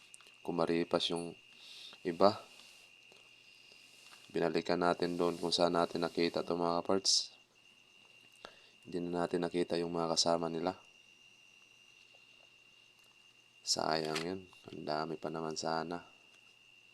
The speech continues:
Isa lang yung nahuli. Pero yung iba, mga parts, maliliit pa yon.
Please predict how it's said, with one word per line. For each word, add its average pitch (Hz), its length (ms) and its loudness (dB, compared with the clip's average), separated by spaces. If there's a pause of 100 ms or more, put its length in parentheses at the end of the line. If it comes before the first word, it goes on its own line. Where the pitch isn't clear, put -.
(720)
Isa - 240 -4
lang 82 160 -6
yung 82 160 -4
nahuli. 82 560 0 (1160)
Pero 90 680 2
yung 90 240 -2
iba, 92 160 0
mga 92 320 2
parts, 95 320 0
maliliit 82 480 -4
pa 85 80 -2
yon. 85 240 -2